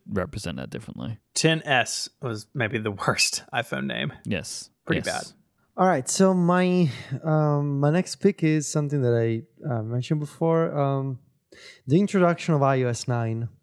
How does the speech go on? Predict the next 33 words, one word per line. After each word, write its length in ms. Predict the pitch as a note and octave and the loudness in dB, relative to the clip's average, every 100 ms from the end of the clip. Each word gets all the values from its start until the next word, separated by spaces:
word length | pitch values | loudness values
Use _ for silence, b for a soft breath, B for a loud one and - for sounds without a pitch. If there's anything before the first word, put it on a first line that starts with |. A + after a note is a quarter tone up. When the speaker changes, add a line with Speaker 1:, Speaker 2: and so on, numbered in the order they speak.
| - | -4
Speaker 3:
I 80 | D#3 | -2
really 680 | C3 C3 D3 D3 D3 C#3+ - | 0 0 2 2 2 0 -4
loved 560 | C#3+ C3 B2 B2 B2 A2+ b b b | -2 0 2 0 -8 -14 b b b
that 640 | A#2 A2+ C3 C3 D#3+ _ - | -10 0 2 2 0 _ -6
period, 420 | - C#3 C#3+ C#3 | 0 2 2 2
like, 300 | C3 B2+ - | 2 2 2
that 320 | C3+ B2+ _ | 0 0 _
twenty 280 | - F#3 G#3 | 2 2 2
fifteen 760 | F#3+ F#3+ - - D#3+ D3 B2+ A#2 - | 0 0 0 -2 0 0 -2 -6 -2
time 300 | C3+ C3 B2 | 0 2 0
period, 420 | B2+ A#2+ A2 A2 | 0 0 0 0
both 280 | B2+ B2 - | 0 0 -2
for 380 | - A#2+ A2+ A#2 | -2 0 0 -2
hardware 520 | - C#3 D3 C#3+ C3+ | 0 2 4 2 2
and 240 | B2+ A#2+ | 0 -2
software. 640 | A#2+ A2+ A2 - - - - b b b | 0 0 -2 -4 -6 -6 -12 b b b
It 200 | F#3+ G3+ | 4 6
was 260 | A3+ F#3 G3+ | 4 2 0
really 340 | F#3+ A3 G#3 | 2 4 6
a, 140 | F3+ C3+ _ - - | 4 0 _ -14 -2
a, 160 | E3 C3 - | 0 0 -2
a, 120 | F#3 D3 A3 E3 _ _ b b b | -2 -2 -8 -18 _ _ b b b
a 80 | E3+ | 0
great 480 | C#3 D3+ A3 A#3+ - | 2 4 4 2 -2
period 520 | G3+ G3+ F3 D3 - - _ _ _ | 2 4 4 0 -16 -20 _ _ _
to 120 | E3+ - _ | -4 -4 _
cover 340 | - D#3+ D#3+ F3 | 2 2 4 2
Apple, 500 | E3+ D3 D3 C#3+ C#3+ | 2 2 4 4 4
and 340 | B2+ B2+ A#2 | 2 0 -4
it 180 | D3+ - | -6 0
sort 200 | E3 D3+ | 4 4
of, 160 | A#2+ | 2
um, 320 | C#3+ B2+ A2+ | 0 0 -2